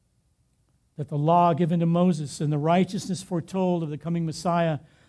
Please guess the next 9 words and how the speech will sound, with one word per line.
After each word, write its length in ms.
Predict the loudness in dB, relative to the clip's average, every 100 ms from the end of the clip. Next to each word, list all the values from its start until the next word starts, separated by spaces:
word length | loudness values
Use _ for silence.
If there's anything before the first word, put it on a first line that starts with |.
| _
by 140 | -2 0
the 100 | -2
prophets, 640 | -2 2 2 0 -6 -8
that 180 | -12 -12 -8
this 460 | -2 2 2 -2
was 200 | -6 -4
what 160 | -4 -4
he 160 | -6
came 440 | -8 -4 0 0